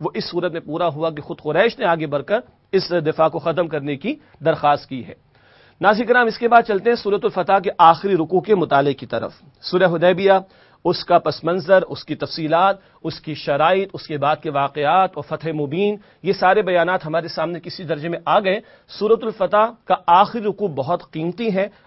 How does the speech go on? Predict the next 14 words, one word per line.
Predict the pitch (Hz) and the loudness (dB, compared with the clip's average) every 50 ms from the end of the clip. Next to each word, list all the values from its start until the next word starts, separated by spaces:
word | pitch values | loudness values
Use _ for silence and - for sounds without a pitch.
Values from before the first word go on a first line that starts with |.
| _ - | _ 2
آئیے | 160 170 180 190 | 2 4 4 2
اس | 185 - - - - | -2 -6 -8 -12 -10
کی | 180 180 - | -12 -8 -4
آیات | 156 147 147 151 165 170 - | -2 0 0 0 0 -2 -4
کے | - 160 | -8 -8
حوالے | 135 139 135 135 131 135 | -6 -4 -2 -4 -4 -4
سے | 127 - 165 143 | -6 -10 -12 -10
کچھ | - 165 - - | -10 -10 -10 -8
گزارشات | 151 143 139 143 147 - - 147 139 139 | -4 -2 -2 -2 -2 -2 -4 -4 -2 -2
آپ | 139 127 - | -2 -4 -4
کے | - | -8
سامنے | - - 127 123 127 180 277 359 - _ _ - - | -10 -8 -6 -6 -4 -4 -4 -6 -8 _ _ -10 -6
رکھتے | 156 143 - - 202 185 139 | -6 -6 -4 -2 -2 -2 -2
ہیں۔ | 107 95 | -2 -8